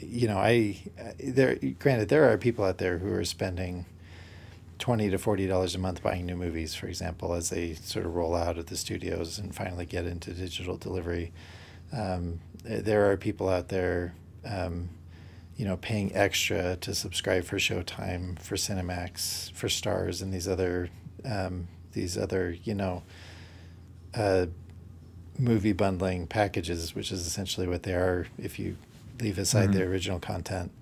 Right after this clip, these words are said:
Speaker 1: Um, I, I, I think if you think, if you look at the number of people who would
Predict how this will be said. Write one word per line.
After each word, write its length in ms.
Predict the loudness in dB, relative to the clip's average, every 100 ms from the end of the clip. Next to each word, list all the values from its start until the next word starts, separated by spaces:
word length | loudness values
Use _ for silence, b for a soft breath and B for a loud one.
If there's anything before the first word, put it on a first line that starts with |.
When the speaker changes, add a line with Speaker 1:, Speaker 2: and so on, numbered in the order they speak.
| B B B B B B -4
Speaker 1:
Um, 520 | 0 2 2 0 -4 -8 -20 -20 -20 -20 -20 -20 -20 -10 0
I, 80 | 0
I, 360 | 2 4 4 2 -20 -16 -2
I 80 | 2
think 320 | 6 4 4
if 160 | 2 4
you 100 | 2
think, 320 | 0 -2 0
if 100 | 4
you 120 | 6
look 140 | 6
at 40 | 4
the 80 | 2
number 220 | 2 2
of 60 |
people 320 | 0 0 0 0
who 320 | 2 2 2
would 240 | 2 0